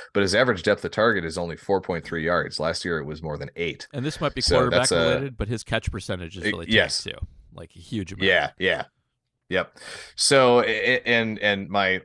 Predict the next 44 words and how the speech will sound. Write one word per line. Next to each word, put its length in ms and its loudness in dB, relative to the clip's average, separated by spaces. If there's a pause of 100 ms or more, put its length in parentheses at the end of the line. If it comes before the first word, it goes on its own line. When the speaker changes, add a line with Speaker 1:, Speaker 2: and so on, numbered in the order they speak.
Speaker 1:
one 160 -4
of 40 -4
my 120 -4
fantasy 400 -2
teams 360 -10
was, 380 -2
was 160 -8
very 220 0
disappointed 580 -4
that, 260 -6
uh, 200 -4 (240)
that 160 -4 (100)
he 320 -4 (180)
had 180 0
a 100 -2
major 320 -2
downturn 420 -2
in 80 -12
production 420 -6
this 160 -8
year 140 -10
too. 240 -8
So 260 -4 (280)
I 80 0
was, 320 -2
I 100 4
was 160 0
definitely 300 2
following 420 0
his 460 -8
production 640 0
pretty 340 2 (140)
closely 420 0
throughout 320 -4
the 80 -2
season 400 -4
and, 200 -8 (120)
and 220 -10
was, 260 -6
uh, 240 -6 (540)
was 160 6
disappointed 460 0
with 120 -10
that. 200 -8